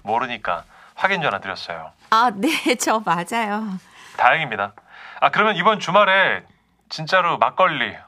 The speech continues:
Speaker 1: 어떠세요?
Speaker 2: 어머, 어떡해. 어머, 어머, 어머.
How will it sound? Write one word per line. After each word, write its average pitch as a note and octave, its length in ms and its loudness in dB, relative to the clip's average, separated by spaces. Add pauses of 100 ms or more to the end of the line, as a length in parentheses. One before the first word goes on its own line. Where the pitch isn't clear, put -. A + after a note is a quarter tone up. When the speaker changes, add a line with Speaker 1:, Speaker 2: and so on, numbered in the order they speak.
Speaker 1:
어떠세요? A2+ 520 -4 (480)
Speaker 2:
어머, D3+ 240 -2
어떡해. D#3 680 -6
어머, A3+ 280 4 (180)
어머, A3+ 160 4
어머. G#3+ 500 4